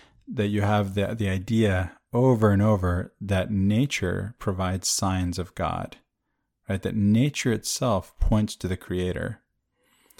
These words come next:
And so, while we may not be able to take in everything all at once,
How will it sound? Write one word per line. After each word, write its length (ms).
And 180
so, 540
while 200
we 140
may 160
not 180
be 100
able 140
to 60
take 380
in 220
everything 800
all 220
at 120
once, 500